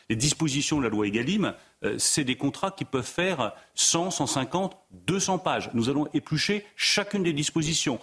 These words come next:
et vérifier avec ces cinq cents contrôles que tous les distributeurs, sans exception, respectent rigoureusement les dispositions de la loi Egalim, notamment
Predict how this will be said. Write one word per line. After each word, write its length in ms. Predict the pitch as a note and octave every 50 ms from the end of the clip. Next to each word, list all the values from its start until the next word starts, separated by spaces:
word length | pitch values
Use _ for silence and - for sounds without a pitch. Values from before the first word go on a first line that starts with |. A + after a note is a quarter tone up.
| - - _
et 60 | - A2+
vérifier 640 | A2 C#3+ D#3+ D3+ D#3+ D#3 - - - D3+ C3+ A#2+ -
avec 200 | G2+ G2+ G#2 A2
ces 120 | - -
cinq 180 | - - - D3
cents 160 | - - C#3
contrôles 440 | - - C3 - - F3 G#3 A3+ G#3+ - - - _
que 80 | - A2+ - - _ _
tous 140 | C#4 C4+ B3
les 100 | A3 F3
distributeurs, 640 | D#3+ E3 - - D#3 C#3 C#3 - - A#2+ G#2+ -
sans 180 | - - G#2+ G2
exception, 500 | F#2+ - - A#2+ G#2 - - B2 - B3 - _ _ _ _ _ _ _ _
respectent 360 | D3 C#3+ - - D3 - -
rigoureusement 680 | B2+ B2 A2 - F3 E3 D3+ D#3+ D3+ D3 B2+ A#2+ C#3+ C#3
les 100 | B2 A2
dispositions 540 | G#2 G2 F#2+ - A#2 G#2+ G2 G2 - - B2+
de 60 | G#2
la 60 | F#2+
loi 220 | F2+ G2 G2 F#2+ -
Egalim, 340 | G#2+ F#2+ A2 A#2+ E3+ G3+ E3+
notamment 420 | C3 A2+ - A#2+ A#2+ D3+ F3 E3+